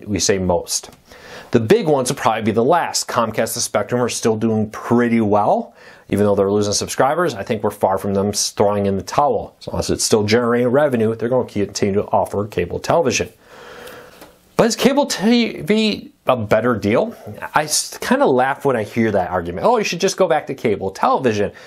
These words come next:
Streaming's costing just as much 'cause, oh, YouTube T V went up a few bucks." Well, the truth is cable televisions are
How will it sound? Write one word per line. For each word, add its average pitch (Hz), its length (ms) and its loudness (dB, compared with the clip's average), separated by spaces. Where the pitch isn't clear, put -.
Streaming's 104 600 0
costing - 440 -2
just 85 200 0
as 82 120 -2
much 160 400 0
'cause, 95 260 0
oh, 107 140 4
YouTube 98 400 0
T 98 160 2
V 107 180 4
went 98 180 2
up - 120 -4
a - 40 -6
few 85 200 -6
bucks." - 440 -4
Well, 135 100 6
the 151 100 0
truth 190 260 0
is 151 140 2
cable 143 280 2
televisions 127 500 0
are 143 140 0